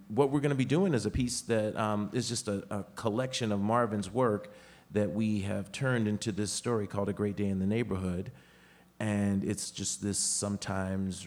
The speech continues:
real, sometimes fanciful, sometimes chaotic walk through life. And, uh, happy to be a part of it. We have, uh, the mighty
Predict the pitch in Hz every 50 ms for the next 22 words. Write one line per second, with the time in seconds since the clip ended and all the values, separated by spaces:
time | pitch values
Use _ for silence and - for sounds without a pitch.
0 | - - - - _ - - 85 90 107 117 113 107 101 101 101 101 98 98 92
1 | - - 107 101 101 - 101 98 98 98 90 - - - 107 104 104 101 - -
2 | 95 - - 95 - - 101 98 98 95 95 - - 101 98 98 - 98 95 98
3 | 98 95 95 95 92 90 - - - - - - - - - - - - 131 113
4 | 104 107 107 104 104 101 101 101 95 - - - - - 92 87 71 69 - -
5 | - - - - - - 90 90 90 101 107 120 117 - - - - - - 104
6 | 104 101 101 98 98 101 104 110 135 135 98 - - - - - - - - -
7 | - - 101 101 98 95 95 95 95 101 98 95 95 95 - - - - - -
8 | - - 117 113 - 117 107 95 113 110 107 104 - - 117 131 160 156 117 101
9 | 85 98 98 110 - - - - - - - - - 98 98 104 98 98 98 95
10 | 92 101 101 98 98 95 95 85 - 101 98 98 95 92 92 92 98 101 107 107
11 | 104 101 98 101 98 98 95 92